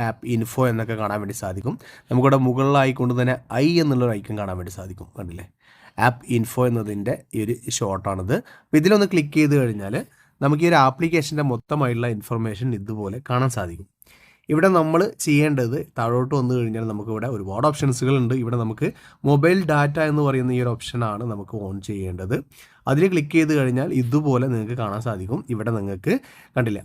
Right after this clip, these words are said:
allow background data usage എന്ന് കാണാൻ സാധിക്കും. ഇത് നമ്മളൊന്ന് ഓഫ് ചെയ്ത് കൊടുത്തു കഴിഞ്ഞാൽ നമുക്ക് ബാക്ക്ഗ്രൗണ്ടിൽ ഈ ഒരു ആപ്ലിക്കേഷൻ വർക്ക് ചെയ്തുകൊണ്ടിരുന്നതാണ്, ഇതിപ്പോൾ സ്റ്റോപ്പ് ആയിട്ടുണ്ടായിരിക്കും. അപ്പോൾ ഇതുപോലെ നിങ്ങൾ ആപ്ലിക്കേഷൻസുകളൊക്കെ, നിങ്ങൾക്ക് സ്ഥിരമായിട്ട്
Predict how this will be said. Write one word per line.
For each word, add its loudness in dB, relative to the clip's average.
allow 6
background 2
data 0
usage -6
എന്ന് -6
കാണാൻ -6
സാധിക്കും. -14
ഇത് 0
നമ്മളൊന്ന് 4
ഓഫ് -2
ചെയ്ത് 2
കൊടുത്തു -2
കഴിഞ്ഞാൽ -8
നമുക്ക് 4
ബാക്ക്ഗ്രൗണ്ടിൽ 4
ഈ 0
ഒരു 2
ആപ്ലിക്കേഷൻ -4
വർക്ക് -8
ചെയ്തുകൊണ്ടിരുന്നതാണ്, -2
ഇതിപ്പോൾ -8
സ്റ്റോപ്പ് -8
ആയിട്ടുണ്ടായിരിക്കും. -10
അപ്പോൾ 6
ഇതുപോലെ 4
നിങ്ങൾ 2
ആപ്ലിക്കേഷൻസുകളൊക്കെ, -4
നിങ്ങൾക്ക് -4
സ്ഥിരമായിട്ട് 4